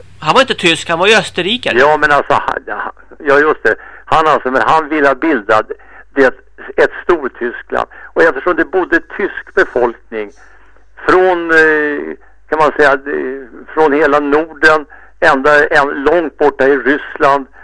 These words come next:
Speaker 2: ända ner mot Svarta havet. Allt det här skulle inkorporeras därför att det skulle bli Tyskland.
Speaker 1: Varför gick han till anfall mot andra,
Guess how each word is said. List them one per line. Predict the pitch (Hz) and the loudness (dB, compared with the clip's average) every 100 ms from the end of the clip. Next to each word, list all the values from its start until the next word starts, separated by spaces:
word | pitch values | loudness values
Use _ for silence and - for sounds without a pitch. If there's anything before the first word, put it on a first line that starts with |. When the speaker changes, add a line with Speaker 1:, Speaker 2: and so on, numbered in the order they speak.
| - - | -14 0
Speaker 2:
ända | 160 139 | 2 2
ner | 147 143 | 2 0
mot | 135 135 | -2 -2
Svarta | 143 117 - | -2 0 0
havet. | 113 123 139 135 117 - - - - | 0 2 2 2 -2 -4 -20 -20 -4
Allt | 175 180 175 | 0 2 2
det | 175 | 0
här | 131 | 0
skulle | - 120 120 | 0 -4 -4
inkorporeras | 147 123 107 107 104 104 104 110 - - - | -6 -6 -4 -4 -2 0 2 0 -2 -10 -8
därför | 123 127 123 131 | 2 2 2 0
att | 120 - - - | 0 -4 -20 -10
det | - 143 131 | -2 0 0
skulle | - 127 | -2 -6
bli | 120 107 | -6 -10
Tyskland. | - 165 175 - - - - - - - | -8 -6 -6 -8 -16 -18 -18 -20 -20 -2
Speaker 1:
Varför | 185 185 | -2 0
gick | 196 175 | -2 2
han | 196 226 | 2 4
till | 226 | 4
anfall | 208 165 185 185 | 4 2 2 2
mot | 180 180 | 2 0
andra, | 190 170 160 202 | 2 2 2 4